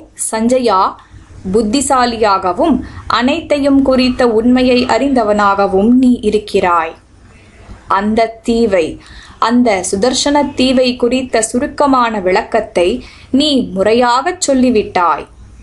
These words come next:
இப்போது அந்த தீவை, அந்த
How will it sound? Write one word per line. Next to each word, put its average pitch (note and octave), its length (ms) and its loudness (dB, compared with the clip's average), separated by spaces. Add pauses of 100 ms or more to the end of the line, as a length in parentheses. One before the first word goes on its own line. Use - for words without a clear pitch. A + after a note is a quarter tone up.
(320)
இப்போது G3 840 -2 (340)
அந்த D#4 400 -2
தீவை, G#3 720 -2 (320)
அந்த D#4 400 0